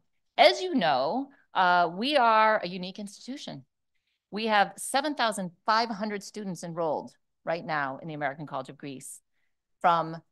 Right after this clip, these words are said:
pre-kindergarten to whatever age the oldest graduate degree seeker is getting a degree,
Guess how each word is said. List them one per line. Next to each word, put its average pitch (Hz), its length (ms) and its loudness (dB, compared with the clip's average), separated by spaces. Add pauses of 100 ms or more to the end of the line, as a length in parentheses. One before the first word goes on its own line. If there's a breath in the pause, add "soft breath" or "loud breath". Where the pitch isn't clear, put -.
(120)
pre-kindergarten 208 1000 -2 (300)
to 170 580 -6 (280)
whatever 208 300 0
age 208 480 -4
the 170 140 -10
oldest 196 600 -6
graduate 180 440 0
degree 196 280 -8
seeker 135 480 -10 (200)
is 165 140 -6
getting 156 440 0 (300 soft breath)
a 180 100 -4
degree, 143 480 -10